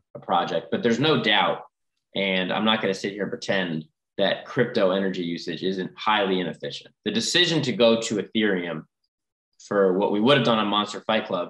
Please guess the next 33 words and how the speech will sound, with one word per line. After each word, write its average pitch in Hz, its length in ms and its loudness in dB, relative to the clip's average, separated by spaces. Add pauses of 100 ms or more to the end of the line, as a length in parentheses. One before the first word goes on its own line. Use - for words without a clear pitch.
and 98 320 -6
for 87 240 -6
whatever 95 320 2
comes 90 340 -8
forward 90 520 0 (920)
is 123 180 4
based - 280 0
on 139 120 2
how 139 120 2
many 123 160 4
users 110 320 2
are 87 80 -6
there. 73 180 -10
You 104 140 0
said, 107 300 2
you 98 80 -2
know, 95 60 -2
there's 92 120 -4
not 104 160 2
a 98 80 0
lot 101 140 4
of 98 80 -4
alternatives. 104 640 -2
We 113 100 4
want 113 260 2
to 107 100 -8
be 104 320 0
where 98 160 -4
the 90 100 -6
people 87 400 -4
are. 90 220 2 (520)
Um, 82 300 -4
I - 60 -10